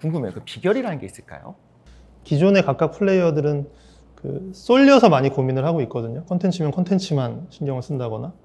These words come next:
Speaker 2: 이런 것들을 저희는 이제 균형감 있게 계속 저희 내부에서도 그 이야기들을 많이 하는데 그게 어우러지는 게 결국에는 백 점이 되고 그게 소비자들한테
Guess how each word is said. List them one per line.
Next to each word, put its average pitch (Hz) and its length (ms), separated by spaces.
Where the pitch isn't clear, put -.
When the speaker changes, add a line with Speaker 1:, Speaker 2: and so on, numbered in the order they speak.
Speaker 2:
이런 196 440
것들을 170 880
저희는 135 760
이제 120 300
균형감 175 460
있게 127 500
계속 139 220
저희 151 200
내부에서도 139 800
그 120 480
이야기들을 156 480
많이 123 220
하는데 147 580
그게 160 240
어우러지는 190 800
게 220 160
결국에는 165 680
백 131 180
점이 170 280
되고 160 540
그게 156 280
소비자들한테 156 1040